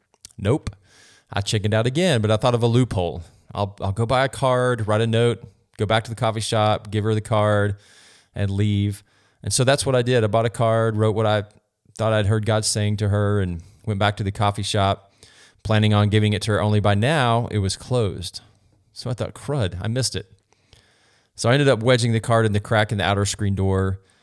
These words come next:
and left. And I was disappointed and felt like I had let God down, that God was disappointed in me. And I was still coming to grips in my own life with that whole "there's no condemnation" issue.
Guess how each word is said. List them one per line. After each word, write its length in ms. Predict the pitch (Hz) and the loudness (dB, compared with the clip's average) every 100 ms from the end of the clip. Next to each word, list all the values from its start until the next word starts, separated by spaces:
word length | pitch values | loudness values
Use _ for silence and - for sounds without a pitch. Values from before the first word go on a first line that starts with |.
| _ _ - | _ _ -8
and 160 | 107 131 | -2 2
left. 260 | 123 92 | 2 2
And 60 | 110 | 0
I 40 | |
was 80 | 107 | 0
disappointed 560 | 123 127 113 - 113 113 | 0 -2 -4 -2 -2 0
and 120 | 101 | -2
felt 160 | 120 | -2
like 180 | 107 107 | -2 -2
I 80 | - | -2
had 160 | 110 104 | 0 0
let 220 | 107 101 | 0 0
God 260 | 107 104 | -2 0
down, 320 | 87 80 82 85 - | -2 -4 -6 -12 -14
that 120 | 87 | -10
God 220 | 107 110 104 | -2 0 2
was 180 | 98 | 0
disappointed 560 | 92 95 95 - 95 92 | -2 -4 -6 -6 -6 -4
in 140 | 85 | -6
me. 220 | 85 82 90 _ _ _ _ _ _ _ _ - | -8 -10 -12 _ _ _ _ _ _ _ _ -6
And 80 | 110 | 0
I 40 | |
was 120 | 135 - | 2 2
still 180 | 143 | 2
coming 240 | 127 120 104 | 2 2 2
to 60 | |
grips 260 | 98 110 - | 2 0 0
in 80 | 101 | 0
my 120 | 101 | 0
own 140 | 135 | 0
life 220 | 107 101 110 | 2 0 0
with 80 | 101 | -2
that 120 | - | -2
whole 220 | 107 104 | 0 0
"there's 220 | 98 92 | 0 0
no 120 | 107 | 0
condemnation" 800 | 101 110 101 95 95 92 98 90 | 0 -2 -2 -2 -2 -2 -4 -6
issue. 420 | 78 - - - | -8 -10 -10 -12